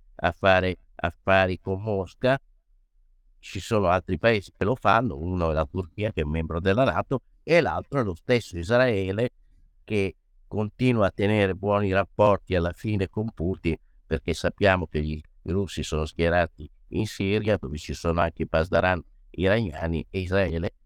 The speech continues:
non manca, come dire, settimana per fare un'operazione contro di loro. Certamente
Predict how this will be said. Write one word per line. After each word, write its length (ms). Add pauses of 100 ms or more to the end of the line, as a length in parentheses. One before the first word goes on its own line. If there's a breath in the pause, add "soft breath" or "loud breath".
(240)
non 280
manca, 640 (300)
come 240
dire, 240
settimana 920 (240)
per 200
fare 220
un'operazione 960 (340)
contro 300
di 80
loro. 280
Certamente 880